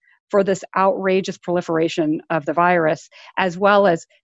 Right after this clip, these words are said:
the lack of ability for folks to have their voices heard. And so the time has come. We're gonna do a couple things this year in Georgia, John. We picked up fourteen new state leg seats in twenty eighteen when Stacey was on the top of the ticket. We have an opportunity to flip the Georgia State House.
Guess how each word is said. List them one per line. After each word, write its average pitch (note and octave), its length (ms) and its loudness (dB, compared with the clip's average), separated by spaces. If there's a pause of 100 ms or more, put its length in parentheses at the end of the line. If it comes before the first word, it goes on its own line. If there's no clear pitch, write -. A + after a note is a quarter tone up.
(120)
the F#3+ 180 -2
lack F3+ 420 -2
of F3 140 -6
ability E3 440 -2
for D#3 160 -6
folks D#3 300 -8
to E3 60 -6
have F3+ 360 -4
their E3 160 -4
voices C#3+ 420 -10 (140)
heard. - 340 -2
And F3 160 -4
so F#3 140 -2
the F3 140 -4
time G#3 560 -2
has - 180 -12
come. A3+ 480 -4
We're C4+ 160 0
gonna F4 160 6
do D4+ 80 2
a F3+ 60 0
couple A3 240 -2
things D#3+ 220 -6
this - 140 -14
year F3+ 140 -4
in F3 80 -10
Georgia, - 240 -10
John. F3+ 240 -4 (380)
We C4 240 2
picked C4 280 -2
up - 140 -2
fourteen C#4 640 0
new G#3+ 140 -2
state - 320 -4
leg E3+ 160 0
seats A#3+ 340 -8
in F3 60 -4
twenty E3 360 -2
eighteen F#3+ 380 -6
when F#3 140 -6
Stacey E3 320 -6
was D#3+ 120 -4
on D#3 120 -2
the D#3 80 -8
top D#3+ 240 -4
of - 40 -12
the D3+ 60 -12
ticket. A3+ 400 -4 (320)
We C4 80 4
have D#4+ 100 6
an D#4 60 4
opportunity G3+ 520 -2
to F3 60 -2
flip F#3 280 -2
the E3+ 80 -2
Georgia D#3 300 -4
State F3 300 0
House. D#4 460 -2